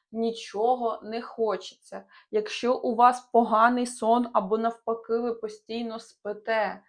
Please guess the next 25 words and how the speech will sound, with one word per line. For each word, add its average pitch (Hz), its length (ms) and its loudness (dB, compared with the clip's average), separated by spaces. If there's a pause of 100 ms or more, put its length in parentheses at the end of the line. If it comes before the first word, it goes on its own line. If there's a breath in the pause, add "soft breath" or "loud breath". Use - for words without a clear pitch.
(340 soft breath)
якщо 226 1040 -2
слабкість, - 1000 4
я 214 120 -4
думаю, 240 280 -4
симптоми 233 480 -6
ви 214 140 -8
можете 214 380 -10
легко 220 480 -2
знайти 196 420 -10
і 269 120 -6
всі - 240 -10
вже 202 200 -8
знають 202 440 -6
про 196 100 -14
це, 190 240 -14 (340 loud breath)
звертайтесь 214 1160 -4
до 220 220 2
лікаря, 214 560 -6 (120)
не 214 280 -4
до 269 180 0
психолога. 202 880 -2
І 226 80 -2
зрозумійте 247 580 -2
важливий 254 480 -2
момент. 233 500 -6